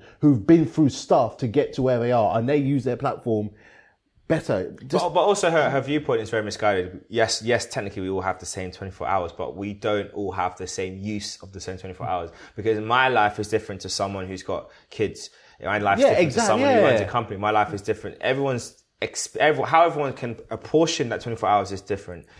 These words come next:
Speaker 2: It's
Speaker 1: Yeah.
Speaker 2: not the same.
Speaker 1: To-,
Speaker 2: Yes, we
Speaker 1: yeah.
Speaker 2: have the same physical time, but we don't have the same access of the hours.
Speaker 1: I mean, if, if you
Speaker 2: So
Speaker 1: want to swap, you want to come work in school with me, I like to see, I'll, I'll, if you come one day in school, I may, you might, may think different. The other person who's got, like,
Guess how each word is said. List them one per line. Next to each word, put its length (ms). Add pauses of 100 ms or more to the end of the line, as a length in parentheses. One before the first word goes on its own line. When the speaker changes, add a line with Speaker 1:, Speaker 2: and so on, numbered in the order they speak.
Speaker 2:
It's 140
Speaker 1:
Yeah. 60
Speaker 2:
not 200
the 80
same. 360 (180)
Speaker 1:
To-, 80
Speaker 2:
Yes, 120
we 80
Speaker 1:
yeah. 60
Speaker 2:
have 100
the 60
same 260 (100)
physical 360
time, 460 (360)
but 100
we 80
don't 280
have 160
the 60
same 220
access 520 (180)
of 140
the 100
hours. 460 (100)
Speaker 1:
I 60
mean, 200
if, 140
if 60
you 60
Speaker 2:
So 80
Speaker 1:
want 80
to 40
swap, 180
you 120
want 100
to 40
come 120
work 160
in 100
school 220
with 120
me, 140
I 40
like 160
to 80
see, 280
I'll, 260 (100)
I'll, 180
if 60
you 80
come 260 (140)
one 280
day 120
in 80
school, 400
I 140
may, 160
you 100
might, 180
may 140
think 180
different. 280 (260)
The 100
other 160
person 500 (140)
who's 340 (200)
got, 260 (180)
like, 300